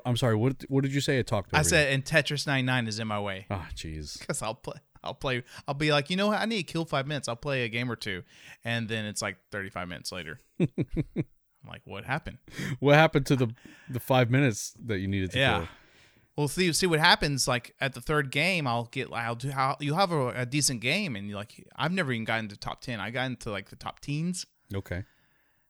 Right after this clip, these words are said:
Speaker 2: And I feel really good about myself, and you're like, "I can do better." And then I'll be, like, in the sixtieth the next game.
Speaker 1: <laughs>
Speaker 2: I'm like, "No, I, I can't, I'm better than this."
Speaker 1: Right, right,
Speaker 2: I
Speaker 1: right.
Speaker 2: feel like there's some,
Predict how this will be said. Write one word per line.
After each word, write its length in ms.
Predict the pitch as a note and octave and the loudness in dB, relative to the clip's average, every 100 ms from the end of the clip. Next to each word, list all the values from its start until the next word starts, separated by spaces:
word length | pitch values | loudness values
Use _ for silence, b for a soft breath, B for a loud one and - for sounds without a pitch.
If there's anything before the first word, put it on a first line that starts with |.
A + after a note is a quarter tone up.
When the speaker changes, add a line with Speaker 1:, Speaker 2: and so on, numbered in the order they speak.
| _ | _
Speaker 2:
And 360 | - C3+ C3+ C3 | 0 4 4 4
I 60 | |
feel 220 | A#2+ D3 C3+ | 2 2 2
really 200 | C3+ A#2+ | 0 2
good 140 | D3 | 2
about 180 | F#3+ A2 | 0 -2
myself, 300 | G2+ G#2+ G2 | -2 -4 -4
and 80 | A2+ | -4
you're 100 | A2 | -4
like, 140 | G#2 - | -4 2
"I 140 | C3+ | 2
can 140 | C3+ B2+ | 2 -4
do 120 | A#2 | -2
better." 360 | A2+ G2+ - - _ _ _ | -2 -4 -8 -16 _ _ _
And 120 | B2+ | -2
then 200 | B2 A#2+ | 0 0
I'll 220 | A#2 A2+ | 0 -2
be, 160 | G#2+ A#2 | -2 -2
like, 160 | G#2+ G#2 | -2 -6
in 80 | G2 | -14
the 80 | F#2 | -6
sixtieth 640 | - B2+ - C#2+ E2 - | -4 -4 -6 -8 -10 -12
the 100 | G#2+ F#2+ | -10 -4
next 260 | G2 - | -4 0
game. 280 | D2+ C#2 - - | -2 -2 -8 -6
Speaker 1:
<laughs> 80 | - | -8
Speaker 2:
I'm 140 | A2 | -6
like, 220 | F#2+ - | -8 -10
"No, 240 | - A2 F#2+ | -8 -4 -4
I, 540 | F2+ G2+ B2 - G#2 | -2 2 2 2 0
I 100 | G#2+ _ _ | -2 _ _
can't, 220 | - C#3+ | -10 -4
I'm 160 | C3 C3 | 0 2
better 240 | A#2+ C#3 A#2+ | 4 2 2
than 220 | G#2 F#2 | -4 -6
this." 340 | G#2 G2 - D#3+ D#3 | 0 2 2 2 0
Speaker 1:
Right, 300 | A2 G#2 G2 - | 2 2 2 -4
right, 220 | G2+ F#2+ | -4 0
Speaker 2:
I 100 | C#3+ | 0
Speaker 1:
right. 100 | - | 2
Speaker 2:
feel 100 | F#4+ | 0
like 140 | G#4 D#4+ | 0 0
there's 180 | F3+ - | 2 4
some, 360 | - F#3+ A3 | 4 4 0